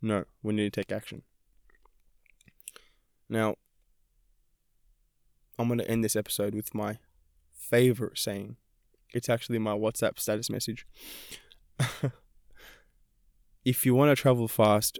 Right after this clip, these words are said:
travel alone. But if you wanna travel far, travel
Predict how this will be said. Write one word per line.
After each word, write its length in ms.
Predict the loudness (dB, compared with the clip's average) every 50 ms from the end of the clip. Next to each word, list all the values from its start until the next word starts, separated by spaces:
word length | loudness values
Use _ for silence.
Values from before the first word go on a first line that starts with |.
| -12 _
travel 340 | 0 2 2 2 4 2 2
alone. 320 | 2 0 -2 -4 -8 -12 -16 _ _ _ _ _ _ _ _ -20 _ _ _ _ _ _ _ _ _
But 120 | -4 -4
if 140 | -4 -2 -2
you 60 | -2
wanna 120 | 0 0 0
travel 300 | 0 0 0 0 -2 -4
far, 420 | -4 0 2 2 4 2 2 -2 -4 _ _ _ _ _ _ _ _ _ _ _ _ _ _ _ _ _ _ _ _ _ _ _ _ _ _
travel 460 | 0 2 2 2 2 0 -4 -4 -6